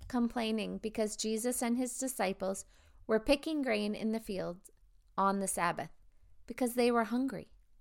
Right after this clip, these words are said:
They needed to eat. This is when Jesus speaks up and tells them that if they knew what the phrase,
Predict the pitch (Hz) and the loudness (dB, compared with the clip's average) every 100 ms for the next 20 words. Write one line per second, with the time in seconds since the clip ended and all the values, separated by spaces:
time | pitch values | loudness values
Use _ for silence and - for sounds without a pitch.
0 | - - 254 247 240 247 240 233 - 233 | -12 0 2 4 4 2 0 0 -4 -4
1 | 226 - - _ - - - - - - | -4 -8 -20 _ -20 -20 -20 -20 -20 -20
2 | - - - - - - 233 330 330 311 | -20 -20 -20 -20 -8 2 2 4 0 0
3 | 302 247 226 220 226 - - 202 - - | 0 0 -2 -2 -4 -6 -6 -6 -6 -6
4 | 160 - - _ _ - 226 220 226 240 | -4 -6 -20 _ _ 0 2 4 2 0
5 | - 170 185 190 202 208 202 180 208 262 | 0 -2 -4 -4 2 2 2 2 2 4
6 | 233 233 196 185 - 180 196 185 147 180 | 2 2 2 0 -2 -4 0 0 -2 -6